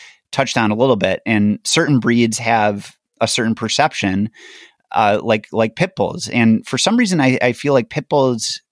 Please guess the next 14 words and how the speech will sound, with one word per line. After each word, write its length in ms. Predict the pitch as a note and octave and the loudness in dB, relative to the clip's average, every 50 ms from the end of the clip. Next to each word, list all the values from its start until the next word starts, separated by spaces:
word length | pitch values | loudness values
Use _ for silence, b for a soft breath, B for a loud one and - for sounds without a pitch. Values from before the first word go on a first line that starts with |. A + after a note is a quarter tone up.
| _ - | _ -4
I 80 | A2 | -2
don't 140 | A#2+ D3+ - | -2 0 0
know 80 | C#3+ C3+ | 0 0
why, 320 | A#2+ A#2 A#2 A#2+ A#2+ A#2+ | 2 2 4 4 4 2
but, 180 | A2+ A2 G#2 - | 2 0 0 -2
you 120 | - A#2 G#2 | -2 -4 -4
know, 100 | G#2 G2+ | -2 -2
they, 140 | G#2 G#2+ - - | -4 -6 -4 -4
they, 180 | A2 G#2+ - - _ _ _ _ | -6 -6 -6 -10 _ _ _ _
they're, 160 | - A#2 A#2 | 0 0 2
like, 180 | A#2+ A#2 A2 - | 2 0 0 0
the 80 | B2 | 0
most 240 | A#2 C3 D#3 - - | 2 2 2 0 -2
common 720 | - - - C3+ C3+ C#3+ D#3 D#3+ D#3 D#3 D3+ D3 C#3+ C#3 | -6 -4 0 2 4 4 6 6 4 4 4 2 0 -2